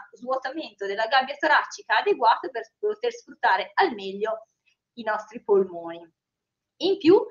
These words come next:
che cosa abbiamo sempre nell'ambito della muscolatura? Noi servono i muscoli quando dobbiamo tossire, buttar fuori il nostro catarro. Qui c'è l'immagine dentro un barattolino del catarro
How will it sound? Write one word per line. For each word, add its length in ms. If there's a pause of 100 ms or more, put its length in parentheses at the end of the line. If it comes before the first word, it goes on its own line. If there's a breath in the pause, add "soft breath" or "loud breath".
(220 loud breath)
che 120
cosa 260
abbiamo 440
sempre 520
nell'ambito 400
della 260
muscolatura? 760
Noi 160
servono 440
i 120
muscoli 640
quando 300
dobbiamo 360
tossire, 540
buttar 360
fuori 220
il 80
nostro 320
catarro. 640 (340)
Qui 120
c'è 160
l'immagine 960
dentro 400
un 100
barattolino 1000
del 180
catarro 840